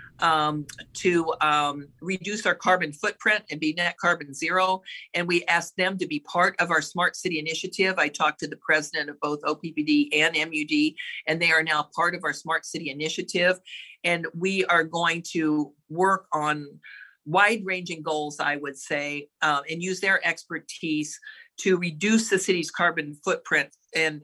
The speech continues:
and how it will impact the city in the future.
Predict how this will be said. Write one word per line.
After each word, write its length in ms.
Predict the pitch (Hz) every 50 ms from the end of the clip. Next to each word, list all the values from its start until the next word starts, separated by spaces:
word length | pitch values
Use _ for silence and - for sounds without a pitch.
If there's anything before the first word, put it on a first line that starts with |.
| - 160
and 240 | 147 143 143 143
how 340 | 139 - 185 180 175 165 156 160
it 140 | 165 156 160
will 160 | 160 160 151
impact 420 | 147 151 - 170 165 165 - _
the 80 | - 131
city 320 | - - 165 156 143 135 139
in 120 | 147 143
the 80 | 139 131
future. 580 | - - 139 143 147 147 - - - - -